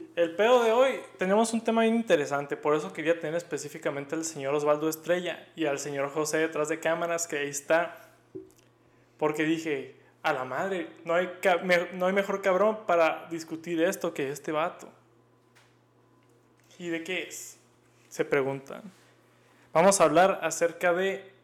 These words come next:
la posibilidad o la imposibilidad de que exista Dios y cuál de ellas sería más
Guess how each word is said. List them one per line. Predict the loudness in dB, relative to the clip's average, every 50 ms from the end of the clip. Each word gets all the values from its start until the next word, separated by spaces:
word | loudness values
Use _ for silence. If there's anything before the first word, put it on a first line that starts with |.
| _ _ _ _ _ _ _ _ _
la | -2 -2 0 0
posibilidad | -2 -4 -4 -4 -6 -6 -6 -2 0 2 2 0 0 -4 -14 -20 -20 _ _ _ _ _ _ _ _ _
o | 4 6 6
la | 6 6 4 2 0 -2
imposibilidad | -6 -10 -8 -8 -10 -8 -8 -8 -8 -6 -2 0 2 2 2
de | 0 -2
que | -4
exista | -8 -10 -10 -10 -10 -8 -4 -2 -2 0
Dios | 0 -2 -4 -6 -8 -12 -14 -14 -14 -12
y | -10 -10 -10 -10 -12 -16
cuál | 0 4 6 6 6 6
de | 4 0 0
ellas | 0 0 0 -2 -2
sería | -4 -6 -6 -4 -4 -4 -4 -2 -2 -2 -2
más | 0 0 0 0 0 -2 -4 -10 -16